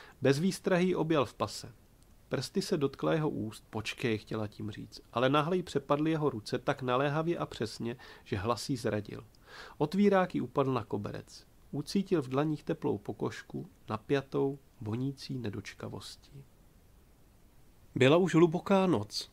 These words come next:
a on se na ní díval, klidně oddechovala s očima upřenýma na strop, dokonalá, od nechtu na nohou přes úhledný klín, boky,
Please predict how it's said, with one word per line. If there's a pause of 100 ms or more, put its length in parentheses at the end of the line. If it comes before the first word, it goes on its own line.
(100)
a
on
se
na
ní
díval, (200)
klidně
oddechovala
s
očima
upřenýma
na
strop, (300)
dokonalá,
od
nechtu
na
nohou
přes
úhledný
klín, (340)
boky,